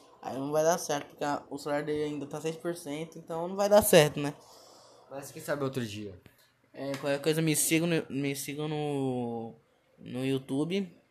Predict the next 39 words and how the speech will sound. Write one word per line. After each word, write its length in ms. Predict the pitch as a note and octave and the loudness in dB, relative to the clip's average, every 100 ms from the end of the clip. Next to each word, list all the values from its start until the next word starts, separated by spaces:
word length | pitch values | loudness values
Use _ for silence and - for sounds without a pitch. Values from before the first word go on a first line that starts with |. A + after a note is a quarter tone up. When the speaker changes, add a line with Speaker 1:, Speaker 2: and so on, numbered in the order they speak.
| - | -6
Speaker 1:
Ei 160 | C3 D#3 | -2 0
Bichão, 500 | F3 D#3+ - D3 E3 | 0 0 0 0 -2
com 140 | - | 0
H 280 | C#3+ C3+ D3 | 0 2 0
maiúsculo. 680 | D#3+ D3+ C3+ D3 - F#3+ F#3+ _ _ _ _ - _ _ _ | 2 2 2 0 -2 -6 -6 _ _ _ _ -20 _ _ _
Speaker 2:
Aham. 260 | A2 A#2 B2+ _ _ _ - | -16 -14 -16 _ _ _ -6
Speaker 1:
Aí 180 | B2+ C#3 | -4 0
vai 180 | C#3 | 0
ter 100 | C#3 D3 | 0 -2
uns 140 | D3+ | -2
vídeos 220 | D3+ D#3 C3+ | -2 -2 2
lá, 320 | C3+ F3 F3+ - _ _ | 4 2 -2 -12 _ _
dá 240 | C3+ D3+ | -4 -2
like, 400 | D3 D3 E3 - | 0 0 0 -4
qualquer 200 | - D#3 D3 | 0 0 2
coisa 180 | D#3 | -2
se 100 | - | -2
inscreve, 340 | D3+ - D3 D#3 | -6 0 2 2
porque 600 | D#3 D#3 - D#3 D3+ C#3+ - - - - _ _ | -2 -6 -2 0 0 -2 -6 -8 -10 -20 _ _
eu 100 | C#3+ D3+ | 2 2
tô 100 | D#3 | 4
pensando 420 | D#3 D#3 D#3 D#3 | 2 4 2 2
numas 480 | D#3 D3+ D#3 D#3 D3+ | 0 0 2 2 0
ideias 320 | D3+ D3 D3 | -2 2 2
de 260 | D3+ D#3 D3 | 2 2 2
vídeo 320 | C3+ B2+ A#2+ | 0 -2 -4
pra 160 | C3+ B2 | -4 -2
lá. 220 | A#2 A2 _ - _ _ _ _ - | -2 -8 _ -20 _ _ _ _ -8
Speaker 2:
É. 260 | G#2 F#2 G2 - _ _ - _ _ _ _ _ _ _ _ - | -6 -6 -10 -18 _ _ -20 _ _ _ _ _ _ _ _ -12
Vocês 200 | B2 D3 | -2 4
vão 120 | D#3 | 6
poder 180 | D#3+ D#3 | 6 4
entender 300 | D3+ D#3 C#3+ | 2 2 4
um 80 | |
pouco 180 | C#3 C3+ | 2 2
o 20 | C#3+ | 4
lado 220 | B2 B2 | 2 0
dele 220 | A2+ G#2 | -8 -10
também. 300 | F#2+ G2+ F2+ | -12 -12 -12